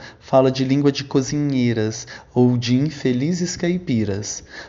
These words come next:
Luiz Antônio Saconi condena a língua de jacu ou de asnos,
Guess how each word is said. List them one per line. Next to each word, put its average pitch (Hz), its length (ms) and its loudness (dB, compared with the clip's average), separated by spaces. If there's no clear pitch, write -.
Luiz 170 300 6
Antônio 135 380 6
Saconi 127 640 2
condena 156 840 4
a 156 80 8
língua 156 360 4
de 151 160 -2
jacu 185 520 -2
ou 220 180 2
de 202 220 2
asnos, 143 720 0